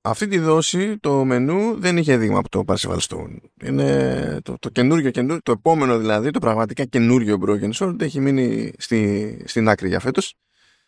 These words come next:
Έτσι κι αλλιώς είναι για πιο μετά. Οπότε το ζήτημα ήταν, ε,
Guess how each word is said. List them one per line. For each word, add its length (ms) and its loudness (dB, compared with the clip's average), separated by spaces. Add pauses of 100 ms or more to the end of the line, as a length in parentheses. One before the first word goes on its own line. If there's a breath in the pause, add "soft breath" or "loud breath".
Έτσι 240 0
κι 60 -2
αλλιώς 440 0
είναι 180 0
για 120 0
πιο 160 -2
μετά. 300 2 (920)
Οπότε 320 -2
το 120 0
ζήτημα 380 0
ήταν, 260 0
ε, 240 2